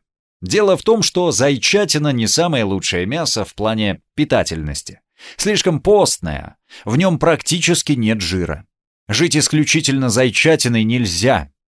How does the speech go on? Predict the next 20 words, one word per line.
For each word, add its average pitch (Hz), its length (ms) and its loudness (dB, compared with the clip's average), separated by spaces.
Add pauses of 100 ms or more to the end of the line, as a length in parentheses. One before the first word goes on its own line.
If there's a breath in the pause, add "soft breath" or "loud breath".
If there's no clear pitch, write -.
дистрофиком 127 960 0
станешь. - 580 -4 (540)
С - 100 -4
маслицем 175 600 2
и 165 40 2
травками 170 560 0
ничего, 147 640 0 (200)
но 101 140 -2
мне 135 160 0
жалко 147 440 2
расходовать 127 560 2
дефицит 107 680 0
на 123 240 -2
столь 131 320 0
несерьёзную 95 680 0
добычу. 87 520 -4 (680)
Немножко 190 400 -2
передохнув, 101 640 0
мы 143 160 -2
поднялись 90 720 -4